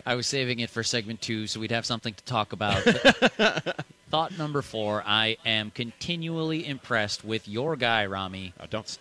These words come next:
Speaker 2: now you're stealing another one of mine.
Speaker 1: Willians
Speaker 2: <laughs>
Speaker 1: Astudillo, who's hitting six sixty-seven after five games. He hasn't played in all of them. Uh, a thousand slugging percentage, one point zero zero zero
Speaker 2: Mm-hmm.
Speaker 1: slugging percentage,
Speaker 2: Mm-hmm.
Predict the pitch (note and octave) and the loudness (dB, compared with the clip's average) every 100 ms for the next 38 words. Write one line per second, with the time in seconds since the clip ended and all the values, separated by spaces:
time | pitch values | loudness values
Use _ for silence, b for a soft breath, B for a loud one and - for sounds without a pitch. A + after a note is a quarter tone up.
0 | - C#3+ D3 D#3 E3+ - A2 F2+ F#2+ F2 | -10 -6 -2 0 0 -2 -2 -2 -6 -2
1 | F2 F2+ E2+ C#3 D#3+ E3 E3+ E3 - - | -2 -2 0 2 6 8 8 4 0 2
2 | B2 C3+ - D3 - B2 A2+ A2+ B2 B2 | 2 2 2 0 2 4 4 4 2 2
3 | B2+ B2 A#2+ - G3+ - - G3 - E3 | 2 0 0 -2 -2 0 0 -2 -2 0
4 | - - E3 D#3+ A2 G2+ G2 G2+ F#2+ - | 0 4 4 4 0 -2 -2 0 0 -2
5 | G2 A2 G2+ F2 G2 G#2 A#2 C#3 C#3 C#3+ | -4 0 0 0 -4 -6 -4 -6 -2 -2
6 | C3+ A#2 G#2 G2 F#2+ F#2+ B B B - | 0 2 2 0 -4 -6 B B B -2
7 | G#2+ G#2 - - - A#2+ E3+ E3+ F#3 F#3 | 0 0 -4 -6 4 4 4 0 -2 -2
8 | F#3 - _ - C#3+ C3+ D#3 D#3+ F3+ F3+ | -6 -10 _ -6 0 2 0 -2 0 0
9 | F3+ F#3+ - A#2+ C#3 D3+ D#3 D#3 E3 - | 0 -4 -8 0 0 0 -6 -6 -6 -8
10 | C#3+ D#3 D3+ D3+ D3+ D#3 C#3 D3 D#3+ E3+ | -6 -2 0 0 0 0 0 0 2 0
11 | F3 - D#3+ D#3 E3 E3 E3+ E3+ E3 F3+ | -2 -4 4 4 4 0 0 0 0 0
12 | B2+ B2+ D#3 - | 0 -8 -12 -14